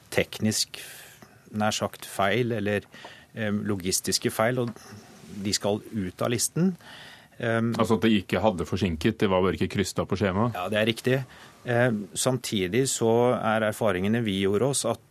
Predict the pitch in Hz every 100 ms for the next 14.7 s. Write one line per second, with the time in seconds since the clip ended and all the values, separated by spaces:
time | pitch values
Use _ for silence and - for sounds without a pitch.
0 | 123 120 123 101 92 113 117 104 110 92
1 | 90 92 92 117 73 80 98 113 117 104
2 | 85 85 113 117 - - - - 127 110
3 | - 151 165 151 110 104 98 110 110 113
4 | 104 _ - - - 127 113 98 - 107
5 | 98 101 101 113 117 107 107 98 - -
6 | 117 - 92 92 117 - 85 82 - 110
7 | - - 98 101 101 - - - _ 110
8 | 95 110 98 - 95 - 165 - 107 107
9 | 92 - 98 90 90 90 92 98 - 110
10 | 95 90 - - - - 117 110 90 95
11 | 110 90 - 131 - - - 127 123 104
12 | - 113 120 101 120 90 - 92 101 101
13 | 101 117 113 156 123 - 110 113 110 107
14 | 98 92 110 101 95 101 92